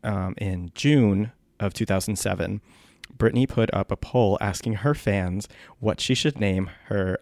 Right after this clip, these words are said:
upcoming studio album. The website said, "Britney is asking her most diehard fans for some assistance in order to name her upcoming album."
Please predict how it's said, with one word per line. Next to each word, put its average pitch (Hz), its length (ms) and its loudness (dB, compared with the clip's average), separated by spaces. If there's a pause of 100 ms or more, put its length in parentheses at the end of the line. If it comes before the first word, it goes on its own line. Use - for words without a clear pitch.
upcoming 101 680 -2
studio 98 520 -2
album. 101 400 -2 (240)
The - 80 0
website 110 320 4
said, 92 320 0 (120)
"Britney 202 300 4
is 208 140 0
asking 113 380 -2
her 107 120 2
most 95 280 2
diehard 123 420 4
fans 95 320 2
for 101 100 0
some 110 200 2
assistance 98 540 -2
in - 120 -4
order 104 240 2
to - 100 -2
name 101 280 2
her - 120 0
upcoming 101 460 0
album." 90 440 0